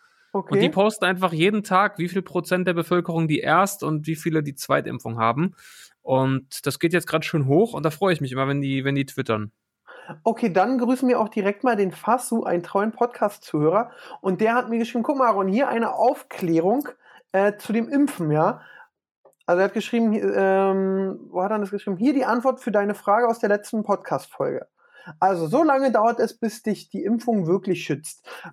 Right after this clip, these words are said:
Speaker 1: Siebes, du kriegst die erste Impfung zehn bis vierzehn Tage nach der ersten Dosis. Schutz vor schwerem Verlauf, Immunsystem bildet erste Antikörper,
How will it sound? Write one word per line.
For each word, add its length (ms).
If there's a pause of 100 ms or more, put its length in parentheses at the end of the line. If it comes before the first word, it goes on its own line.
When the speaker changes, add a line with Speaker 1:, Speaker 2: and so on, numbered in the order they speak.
(460)
Speaker 1:
Siebes, 340
du 100
kriegst 300
die 60
erste 320
Impfung 360
zehn 280
bis 160
vierzehn 480
Tage 340
nach 180
der 100
ersten 320
Dosis. 420 (320)
Schutz 400
vor 240
schwerem 540
Verlauf, 420 (140)
Immunsystem 800
bildet 280
erste 400
Antikörper, 760